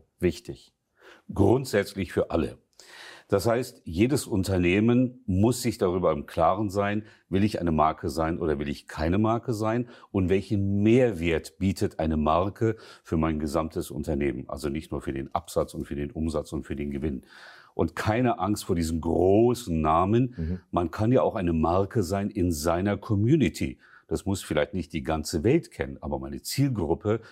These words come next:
Speaker 2: sollte mich als Marke kennen.
Speaker 1: Eine Definition von Marke, ich hab mal Gabler Wirtschaftslexikon hier vor mir, Summe aller Vorstellungen, die ein Markenname oder Markenzeichen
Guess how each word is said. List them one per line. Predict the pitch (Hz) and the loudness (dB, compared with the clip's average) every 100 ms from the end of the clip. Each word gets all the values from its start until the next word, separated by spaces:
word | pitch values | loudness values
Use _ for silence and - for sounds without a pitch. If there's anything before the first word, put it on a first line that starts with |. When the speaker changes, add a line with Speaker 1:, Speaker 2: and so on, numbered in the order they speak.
| _ - | _ -8
Speaker 2:
sollte | 78 87 98 104 - | 0 2 2 2 -2
mich | 76 82 101 147 - - | -2 2 2 2 -6 -4
als | 85 82 - | -2 -2 -2
Marke | 76 80 80 - 87 | -2 -2 -6 -6 -6
kennen. | - 80 71 - _ _ _ _ - - - _ - | -4 -8 -8 -14 _ _ _ _ -20 -20 -20 _ -2
Speaker 1:
Eine | 101 90 - - - | 0 -2 -8 -8 -2
Definition | 110 110 101 - 117 151 160 | 2 4 4 4 2 2 0
von | 143 123 | 0 0
Marke, | 113 120 135 117 | 0 -2 -2 -2
ich | 107 104 | -2 -4
hab | 101 | -4
mal | 101 92 92 | 0 -2 -2
Gabler | 101 101 104 87 | -2 0 0 0
Wirtschaftslexikon | 117 127 113 - 113 120 107 113 | 0 0 -4 -4 -4 -4 -2 0
hier | 110 | 0
vor | 104 113 113 | 0 0 2
mir, | 104 | 2
Summe | 78 127 131 107 | 2 2 0 2
aller | 120 | 0
Vorstellungen, | - 123 127 - 113 107 | 2 0 -2 0 2 2
die | 101 | 2
ein | 90 | 2
Markenname | 92 110 - 104 104 104 | 0 -2 -2 0 0 0
oder | 87 90 | -2 -2
Markenzeichen | 90 104 104 95 98 101 - | 0 -2 -2 -2 0 0 -4